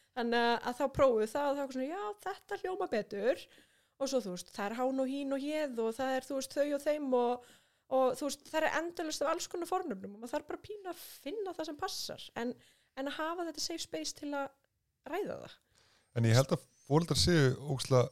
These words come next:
Speaker 2: stressaðir um ef að barnið er að „ég vil vera kallaður þetta í dag eða pröfa þetta“ og svona, þá ég held að foreldrar séu hræddir um að,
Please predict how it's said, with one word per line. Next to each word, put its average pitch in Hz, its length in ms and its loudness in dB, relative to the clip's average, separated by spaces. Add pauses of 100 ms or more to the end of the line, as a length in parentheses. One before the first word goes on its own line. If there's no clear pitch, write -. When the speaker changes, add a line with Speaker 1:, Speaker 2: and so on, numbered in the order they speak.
(140)
Speaker 2:
stressaðir 135 720 4
um 107 180 4
ef 110 140 6
að 107 80 0
barnið 131 400 4
er 110 160 6
að 113 160 4
„ég 120 80 6
vil 120 160 2
vera 117 80 4
kallaður 113 560 6 (1200)
þetta 131 380 4
í - 100 -2
dag 120 320 8
eða 113 100 6
pröfa 127 300 8
þetta“ 123 300 6
og 113 120 -2
svona, 107 240 2
þá 127 140 4 (240)
ég 127 100 6
held 120 140 6
að - 80 0
foreldrar 143 260 6
séu 143 220 6
hræddir 151 400 4
um 160 160 2
að, 131 240 8